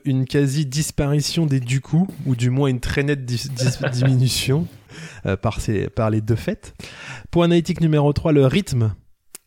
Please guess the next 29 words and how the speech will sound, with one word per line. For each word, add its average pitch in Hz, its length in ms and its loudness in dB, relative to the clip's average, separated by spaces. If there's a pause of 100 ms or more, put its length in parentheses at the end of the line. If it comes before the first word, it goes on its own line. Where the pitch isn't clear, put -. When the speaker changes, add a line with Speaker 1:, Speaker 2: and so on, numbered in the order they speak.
(100)
Speaker 1:
Parce - 260 -2
que 185 220 4
c'est 113 580 2 (1080)
important. 143 600 2
Speaker 2:
Important. 107 360 0 (1120)
Le 101 60 -4
rythme. 95 300 -4
Speaker 1:
Le 117 80 4
rythme. 104 400 -6 (640)
Euh, 123 160 2
non 175 200 4
pas 220 200 4
cette - 180 0
fois 202 160 4
au 170 80 6
sein 196 200 2
de 196 80 6
Speaker 2:
Surtout, 170 140 4
Speaker 1:
l'émission. 240 360 6
Speaker 2:
surtout 196 640 0 (840)
quand 131 120 0
c'est 135 200 0
audio, 139 380 4
quoi. 95 240 -14 (460)
Speaker 1:
Surtout, - 440 0
ouais. - 140 -4 (720)
C'est - 100 -2
important, 120 480 -2
ça. - 200 -20